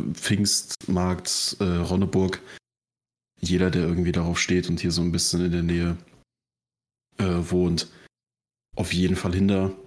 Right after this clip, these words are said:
Sehr, sehr nice gewesen. Im Vergleich zu dem Ostermarkt auch richtig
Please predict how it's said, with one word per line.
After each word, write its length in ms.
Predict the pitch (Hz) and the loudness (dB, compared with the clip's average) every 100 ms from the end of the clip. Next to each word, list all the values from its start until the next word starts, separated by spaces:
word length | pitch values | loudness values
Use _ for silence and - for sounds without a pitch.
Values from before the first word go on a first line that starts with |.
| _ _ _ _ _ _ - | _ _ _ _ _ _ -2
Sehr, 160 | 90 87 | 0 2
sehr 120 | 87 | 2
nice 480 | 85 85 - - - | 2 0 0 0 -2
gewesen. 540 | 76 85 78 82 80 | -2 0 0 0 0
Im 140 | 90 87 | -2 -2
Vergleich 340 | 90 85 87 | 0 0 0
zu 120 | - | 0
dem 200 | 87 85 78 | 2 2 2
Ostermarkt 600 | 95 - 90 87 92 - | 2 2 2 2 0 0
auch 280 | 87 - | -2 -2
richtig 520 | 98 - 92 - - | -2 0 2 2 -2